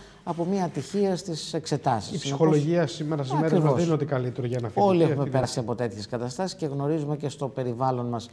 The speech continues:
Speaker 1: ε, άλλα παραδείγματα. Γι' αυτό, λοιπόν, προσπαθούμε, θεωρώντας ότι τα παιδιά πρέπει να έχουν μια ευκαιρία, να τους δώσουμε τα εφόδια έτσι ώστε να πάρουν πραγματικά υψηλού επίπεδου μόρφωση, χωρίς από την άλλη μεριά να υποστούν αυτήν την,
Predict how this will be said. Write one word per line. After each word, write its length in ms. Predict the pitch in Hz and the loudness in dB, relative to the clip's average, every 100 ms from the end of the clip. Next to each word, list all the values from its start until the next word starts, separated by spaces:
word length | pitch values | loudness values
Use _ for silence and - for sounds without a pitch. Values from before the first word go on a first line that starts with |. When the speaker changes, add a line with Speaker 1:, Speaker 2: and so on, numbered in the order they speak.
| - - - | -20 -20 -10
Speaker 1:
ε, 180 | 127 120 | -4 -2
άλλα 320 | - 139 131 117 | 0 2 2 2
παραδείγματα. 680 | 117 110 104 160 185 - 185 | -2 -2 0 0 0 -2 -4
Γι' 80 | |
αυτό, 180 | 160 - | -4 -4
λοιπόν, 440 | 170 156 170 170 156 - - | -4 0 0 0 -2 -8 -16
προσπαθούμε, 640 | - 139 - 127 170 165 147 | -8 -6 -4 -2 0 0 -2
θεωρώντας 420 | 147 143 156 151 | -2 -2 -2 -4
ότι 120 | 143 | -4
τα 100 | 143 | -6
παιδιά 320 | - 127 147 | -4 -2 -2
πρέπει 380 | 143 165 175 139 | -2 0 0 -2
να 140 | 135 | -4
έχουν 200 | 131 - | -4 -4
μια 160 | 123 123 | -4 -4
ευκαιρία, 560 | 123 - 110 127 180 202 - - - - | -4 -4 -4 0 -2 -4 -12 -20 -16 -6
να 120 | 147 | -4
τους 160 | 147 | -2
δώσουμε 360 | 131 185 185 156 | 0 0 0 -4
τα 120 | - | -2
εφόδια 480 | 131 - 175 185 185 | -4 0 0 2 -2
έτσι 160 | 170 190 | -2 -4
ώστε 160 | 175 | -6
να 60 | 156 | -4
πάρουν 180 | 175 156 | -2 -2
πραγματικά 540 | 143 139 135 131 165 | -2 -2 -4 -2 0
υψηλού 340 | 147 151 139 | 0 -2 -4
επίπεδου 560 | 135 120 - 127 107 101 - - - | -2 -4 -2 -2 -2 -8 -10 -20 -12
μόρφωση, 600 | - 151 185 208 208 226 208 - - | 0 2 2 0 -2 -4 -6 -14 -16
χωρίς 380 | - 151 170 190 | 0 2 2 0
από 180 | 175 131 | -4 -4
την 140 | 143 | -2
άλλη 120 | 156 | -2
μεριά 320 | 143 120 151 | -2 -4 -4
να 160 | 170 151 | -2 -2
υποστούν 580 | 135 127 110 - 165 165 | -2 -4 -6 -4 -4 -2
αυτήν 320 | - 147 151 | -4 -4 -4
την, 320 | 151 135 123 | -4 -4 -4